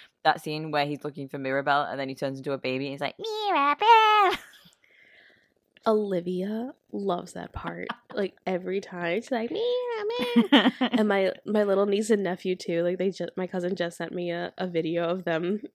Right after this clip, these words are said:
Speaker 2: all going, "Mira, Mira." <laughs>
Speaker 1: But then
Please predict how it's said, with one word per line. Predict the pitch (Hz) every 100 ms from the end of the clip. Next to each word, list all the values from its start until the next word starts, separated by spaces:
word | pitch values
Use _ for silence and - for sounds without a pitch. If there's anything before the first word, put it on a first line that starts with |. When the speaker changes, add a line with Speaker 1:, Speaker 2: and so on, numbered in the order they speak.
| -
Speaker 2:
all | 202 190
going, | 190 170 -
"Mira, | 320 427 453 427 427 440
Mira." | 494 494 480 466 440 381 622 640 - - 392 339
<laughs> | 381 - - - - - -
Speaker 1:
But | 339 381
then | 381 381